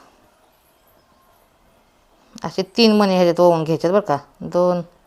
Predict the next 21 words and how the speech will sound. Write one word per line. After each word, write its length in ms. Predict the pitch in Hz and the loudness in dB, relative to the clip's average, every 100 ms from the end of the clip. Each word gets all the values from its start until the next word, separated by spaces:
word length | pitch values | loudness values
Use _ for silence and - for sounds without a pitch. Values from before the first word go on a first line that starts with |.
| _ _ _ _ _ _ _ 160 | _ _ _ _ _ _ _ -18
आणि 280 | 151 160 190 _ _ _ _ _ _ _ _ _ _ _ _ _ _ _ _ | -12 -12 -12 _ _ _ _ _ _ _ _ _ _ _ _ _ _ _ _
तीन. 220 | 175 147 - - _ _ _ _ _ _ _ _ _ _ _ _ _ _ _ _ _ - | -8 -8 -10 -18 _ _ _ _ _ _ _ _ _ _ _ _ _ _ _ _ _ -8
बघू 220 | 170 165 | -4 -4
शकता, 280 | - - 151 | -6 -8 -6
तीन 260 | 165 160 | -4 -4
घेतल्यात. 300 | 156 156 175 175 - _ - | -4 -4 -4 -6 -12 _ -6
आणि 120 | 165 | 0
हा 120 | 170 | 2
दोरा 260 | 180 196 180 | 6 8 8
आपण 200 | 180 175 | 6 4
हाताने 360 | 180 185 185 196 | 0 0 0 0
असंच 240 | 202 214 | 0 0
धरायचा 360 | 185 185 151 156 | 2 4 4 0
इथं, 280 | 147 - 123 - _ _ - - _ | -2 0 -2 -4 _ _ -20 -20 _
आणि 120 | 151 156 - | -10 -2 6
परत 220 | 240 285 285 - _ _ _ _ _ _ _ _ _ - | 8 8 4 -20 _ _ _ _ _ _ _ _ _ -6
ही 80 | 190 | -4
सुई 300 | - 220 214 | 4 6 6
इथनंच 520 | 220 226 277 - - _ _ _ _ _ _ _ _ _ _ _ _ | 6 4 4 2 -16 _ _ _ _ _ _ _ _ _ _ _ _
ओवून 320 | - 196 175 | 4 4 4
घ्यायची 340 | 160 185 - | 0 -2 -4